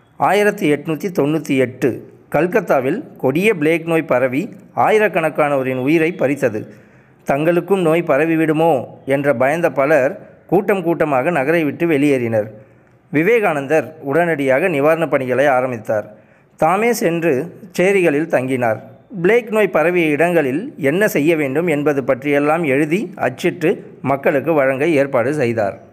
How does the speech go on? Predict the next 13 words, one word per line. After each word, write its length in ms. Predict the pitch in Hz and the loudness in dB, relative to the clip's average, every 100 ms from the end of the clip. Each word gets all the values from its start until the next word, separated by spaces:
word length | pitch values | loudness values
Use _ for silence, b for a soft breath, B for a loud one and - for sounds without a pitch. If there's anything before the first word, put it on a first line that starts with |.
| - _ _ _ _ | -20 _ _ _ _
அப்போது 720 | 147 143 196 165 151 117 - - - _ | -14 0 2 2 0 -4 -8 -20 -20 _
நிவாரணப் 480 | 147 151 254 233 170 | -2 2 2 2 0
பணிகளை 400 | 165 165 151 196 | 0 0 0 2
எவ்வாறு 380 | 151 147 180 190 | 2 4 2 2
மேற்கொள்வது 800 | 151 156 160 151 151 151 185 196 | 0 -2 -2 0 0 0 -4 -4
என்பது 380 | 151 139 151 135 | -2 2 2 2
பற்றி 300 | 139 127 214 | 0 -2 -4
பேச்சு 360 | 196 185 180 151 | -2 0 0 0
எழுந்தது. 480 | 123 120 107 110 - - - _ | 0 0 -4 -6 -12 -20 -20 _
அப்போது 380 | - - 202 175 | -2 0 2 2
சகோதர 420 | 180 175 247 208 | 2 2 2 2
துறவி 320 | - 151 160 | 2 2 2
ஒருவர், 460 | 147 135 131 120 | 2 2 2 0